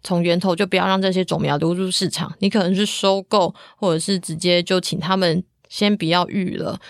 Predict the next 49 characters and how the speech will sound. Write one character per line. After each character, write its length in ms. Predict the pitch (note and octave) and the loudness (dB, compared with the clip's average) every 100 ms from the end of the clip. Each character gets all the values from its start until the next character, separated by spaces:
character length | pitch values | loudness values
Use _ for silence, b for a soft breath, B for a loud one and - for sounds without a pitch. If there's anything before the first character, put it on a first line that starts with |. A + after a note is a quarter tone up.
| B B | B B
那 300 | C4 A#3 F3+ - _ | 2 2 0 -8 _
大 60 | A#3 | 0
家 60 | A#3+ | 2
会 200 | A#3 A#3 | 0 -2
疑 200 | G#3 F#3 | -2 0
惑， 180 | G#3+ G#3 | 2 2
那， 180 | B3 A3 | 2 0
那 100 | B3 | -2
如 140 | G3+ | 0
果 100 | F#3+ | 0
真 160 | - G3 | 0 -2
的 80 | F#3 | 0
最 200 | G3 F#3 | -2 0
后， 380 | G3 F3 - - | 2 0 -2 -6
呃， 200 | F#3 D#3+ | -2 -2
这 140 | - G#3 | -2 0
个 160 | F#3+ E3+ | 0 0
菜 280 | - G#3+ F3+ | -2 0 0
价 400 | F3 G3 E3 - b b | 2 2 2 -2 b b
它 100 | A3 | 0
没 140 | G#3 | 2
有 100 | F#3+ | 2
像 220 | D#3 G3+ | 2 -2
大 140 | F#3 F3 | 2 2
家 40 | |
讲 200 | F3+ D#3+ | 2 -2
的 80 | D#3+ | 0
真 120 | F3 | 0
的 140 | F#3 E3+ | 0 0
跌 320 | - D3+ D#3 | -4 -2 0
了， 160 | D#3+ | -2
或 180 | F#3+ G#3+ | 0 0
者 60 | E3+ | 0
是 280 | G#3 G3 - B B B | 2 0 0 B B B
量 340 | G#3+ A#3 G#3+ F#3+ | -2 2 2 0
甚 240 | - G3+ | 0 0
至 160 | F#3 F#3+ | 2 0
会 160 | G3 | 2
有 80 | D#3+ | 2
点 160 | E3+ D#3 | 0 -2
不 160 | - | -4
够 240 | - G3 D#3 | -2 2 2
的 60 | |
状 220 | D3+ E3 F3+ | 0 -4 -2
态， 240 | F3+ F3+ B B B | -4 -4 B B B
但 140 | D4 D4 | -4 -2
是 180 | C#4 G#3+ _ - | -2 -6 _ -6
就 100 | B3+ | -2
是 320 | C4+ B3+ | 2 2